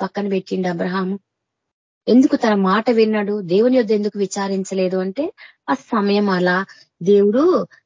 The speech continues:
వాళ్ళకి కన్నులు తెరవలేదనుకుంటా, మనోనేత్రములు వెలిగించబడలేదా, లేకుంటే వాళ్ళు సం-, కం-, సంపూర్తిగా సమర్పణలో లేని సమయం అది. కాబట్టే అతడేమంటున్నాడు,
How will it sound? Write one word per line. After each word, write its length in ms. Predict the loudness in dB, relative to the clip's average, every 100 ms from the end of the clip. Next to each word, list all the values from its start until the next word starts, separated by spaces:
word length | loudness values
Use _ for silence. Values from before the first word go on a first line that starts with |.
| _ -20 -20 -20 _ -2
వాళ్ళకి 680 | 0 0 -2 -2 0 -2 -6 _ _ _ _ _ _ _ _ _ _ -6
కన్నులు 320 | -2 0 0
తెరవలేదనుకుంటా, 880 | 2 2 2 2 0 -2 -2 -2 -2
మనోనేత్రములు 600 | -2 -2 -2 -2 0 0
వెలిగించబడలేదా, 800 | 0 0 -2 -4 -4 -2 -2 0
లేకుంటే 420 | 0 0 -2 -4
వాళ్ళు 320 | -2 -2 -2
సం-, 400 | -4 -4 -6 -6
కం-, 500 | -6 -8 -8 _ -10
సంపూర్తిగా 800 | -4 -4 -2 -6 -4 -4 -4 -6 -12 _
సమర్పణలో 680 | -4 -2 0 -2 -2 -2 0
లేని 380 | 0 0 0 0
సమయం 380 | 0 -2 -2 -2
అది. 220 | -4 -8 _ _ _ _ -6
కాబట్టే 500 | -4 -4 -2 -2 -4 _ _ _ -6
అతడేమంటున్నాడు, 1040 | -2 0 2 2 0 0 0 0 -2